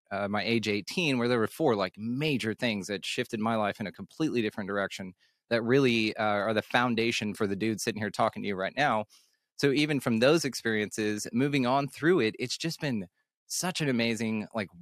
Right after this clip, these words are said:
wild, expansive ride. And, uh, I, I love every damn bit of it. Like, I wouldn't change anything. I really think, you know, this utopia idea of all of us, um, living in this awesome place, I,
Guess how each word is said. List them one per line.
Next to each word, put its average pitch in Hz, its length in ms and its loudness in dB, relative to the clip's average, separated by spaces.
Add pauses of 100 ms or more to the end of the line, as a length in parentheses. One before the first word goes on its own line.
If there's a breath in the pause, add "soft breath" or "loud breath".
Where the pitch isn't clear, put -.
wild, 117 580 2 (280)
expansive 127 580 -2
ride. 104 320 2
And, 110 360 -4
uh, 104 420 -2
I, 127 180 0 (100)
I 135 80 4
love 180 160 2
every 147 220 2
damn 120 240 2
bit 113 120 2
of 104 80 0
it. 87 80 0
Like, 98 160 -2
I 120 80 4
wouldn't 147 280 2
change 131 340 0
anything. 123 340 -2
I 117 40 2
really 131 260 0
think, 123 340 -4 (640)
you 143 100 2
know, 139 40 6
this 127 140 -2
utopia 120 720 2 (720)
idea 117 440 2
of 104 100 2
all 117 160 6
of 104 80 0
us, 104 320 0
um, 98 500 -4
living 123 240 2
in 117 100 2
this 110 200 -2
awesome 113 380 2
place, 110 340 0
I, 113 100 2